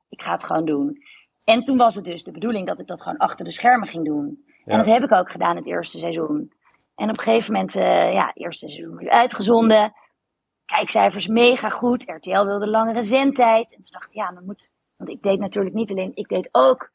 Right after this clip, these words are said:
Speaker 1: hè, los van, eh, het interieur, deed ik ook, eh, de keukens die nieuw moesten, moesten worden uitgezocht. De vloeren, de badkamers, de raambekleding. Dus mijn rol was, en het is natuurlijk niet een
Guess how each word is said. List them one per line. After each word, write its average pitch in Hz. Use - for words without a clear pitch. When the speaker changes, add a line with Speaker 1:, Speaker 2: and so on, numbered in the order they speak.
Speaker 1:
hè, 208
los 233
van, 196
eh, 196
het 185
interieur, 202
deed 202
ik -
ook, 214
eh, 165
de 185
keukens 214
die 196
nieuw 196
moesten, 190
moesten 185
worden 190
uitgezocht. 185
De 165
vloeren, 202
de 180
badkamers, 185
de -
raambekleding. 185
Dus 180
mijn 220
rol 247
was, -
en 208
het 226
is 240
natuurlijk 233
niet 277
een 202